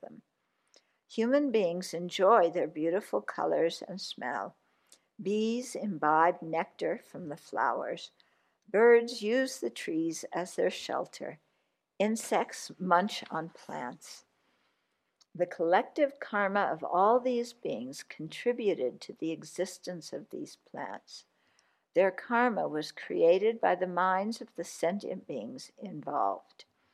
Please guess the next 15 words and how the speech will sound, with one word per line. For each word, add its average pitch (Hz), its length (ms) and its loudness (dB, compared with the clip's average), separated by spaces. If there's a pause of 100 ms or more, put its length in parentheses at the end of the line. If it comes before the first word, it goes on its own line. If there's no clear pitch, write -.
(520)
Nevertheless, 196 1040 4
since - 380 -8
the - 140 -6
plants 202 600 -4
consist - 840 -2
of 247 120 -4
material 147 680 -4
substances, - 960 -10 (500)
their 214 220 4
growth 202 680 4
depends 208 640 -4
on 175 240 -6
nature's 170 540 -2
biological 151 1040 -2
laws. 113 560 -6